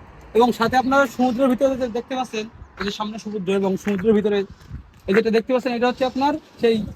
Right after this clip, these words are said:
মেরিন ড্রাইভ। কি জন্য নাম দেওয়া আসলে এই তো, এই কারণে এখান থেকে তেল ওঠানো হয়, তেল সংগ্রহ করা হয়। তো আমরা আজকে আসছিলাম, আমাদের মোটামুটি, আমাদের ভ্রমণ মোটামুটি শেষ আর কি। তো আজকে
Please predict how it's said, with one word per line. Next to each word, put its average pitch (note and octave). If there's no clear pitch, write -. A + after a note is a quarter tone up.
মেরিন A#3
ড্রাইভ। B3+
কি -
জন্য B3
নাম G#3
দেওয়া F3
আসলে A3+
এই F#3+
তো, -
এই G#3+
কারণে D3
এখান G#3
থেকে B3
তেল G#3+
ওঠানো A3+
হয়, B3+
তেল G#3+
সংগ্রহ G#3+
করা A#3+
হয়। C4+
তো G#3
আমরা A3
আজকে -
আসছিলাম, C4+
আমাদের A#3
মোটামুটি, A#3+
আমাদের A#3+
ভ্রমণ G3+
মোটামুটি B3+
শেষ A#3
আর G#3
কি। A3+
তো A3+
আজকে G#3+